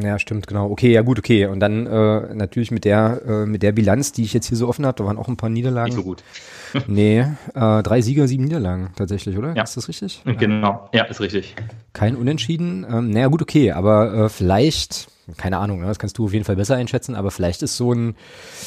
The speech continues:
Speaker 1: ähm, also so ein Schritt nach Meppen für, für Frings gar nicht so doof, ne? Weil er da vielleicht, äh, also ich weiß
Speaker 2: Auch
Speaker 1: nicht,
Speaker 2: wieder.
Speaker 1: ich weiß nicht so genau, ähm, kann jetzt nicht einschätzen, wie ruhig oder unruhig irgendwie euer Umfeld ist. Also in Magdeburg kann ich, äh, sagen, ist es,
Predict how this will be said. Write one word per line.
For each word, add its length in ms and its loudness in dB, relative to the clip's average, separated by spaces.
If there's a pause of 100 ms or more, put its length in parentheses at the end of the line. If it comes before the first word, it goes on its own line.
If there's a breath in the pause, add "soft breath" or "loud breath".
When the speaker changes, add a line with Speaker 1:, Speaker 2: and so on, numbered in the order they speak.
(200 loud breath)
Speaker 1:
ähm, 380 4
also 180 0
so 80 2
ein 60 0
Schritt 380 0
nach 200 0
Meppen 380 -2
für, 420 0
für 140 -6
Frings 360 -2
gar 140 2
nicht 120 -2
so 100 0
doof, 400 0
ne? 200 -4
Weil 100 2
er 60 4
da 100 4
vielleicht, 480 0
äh, 100 -12
also 200 -2
ich 80 -4
weiß 120 2
Speaker 2:
Auch 40 -2
Speaker 1:
nicht, 120 0 (240)
Speaker 2:
wieder. 120 -12
Speaker 1:
ich 100 -8
weiß 140 0
nicht 100 0
so 100 -2
genau, 460 2
ähm, 540 -2
kann 120 -4
jetzt 140 -2
nicht 160 -4
einschätzen, 380 -2
wie 300 0 (520 loud breath)
ruhig 340 4
oder 180 2
unruhig 440 0
irgendwie 300 -4
euer 400 0 (140)
Umfeld 460 -2
ist. 340 -2
Also 140 2
in 60 0
Magdeburg 360 0
kann 120 0
ich, 340 -6
äh, 200 0
sagen, 1080 -2
ist 160 -2
es, 280 -8